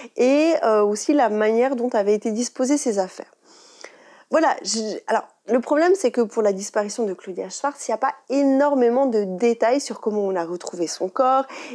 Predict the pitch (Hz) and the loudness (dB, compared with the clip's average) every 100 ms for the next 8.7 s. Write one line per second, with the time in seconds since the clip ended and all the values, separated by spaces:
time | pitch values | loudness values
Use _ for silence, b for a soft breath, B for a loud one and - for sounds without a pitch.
0 | - 226 247 262 269 220 220 254 240 220 | -2 2 4 2 2 0 2 2 4 2
1 | 214 220 185 165 - B B B B B | 2 2 2 -2 -8 B B B B B
2 | 262 392 403 294 277 294 330 370 - - | -2 2 2 2 2 4 4 2 -2 -10
3 | - 247 247 294 330 - 254 247 294 320 | -2 0 2 0 0 -4 -6 -4 -4 -2
4 | 226 - 262 302 202 196 202 214 202 196 | -4 -2 -2 -2 -4 -4 -6 -6 -8 -8
5 | 214 - 349 262 226 208 202 285 349 - | -8 -4 -4 -4 -6 -6 0 2 2 0
6 | 202 220 311 214 - 220 220 247 302 - | -4 -2 -4 -4 -8 -6 -2 -2 -2 -4
7 | 220 208 190 208 285 311 311 - 214 262 | -2 -2 -4 -2 2 2 -2 -8 -4 -2
8 | 254 208 196 - 269 339 453 | 0 -2 -6 -6 0 0 0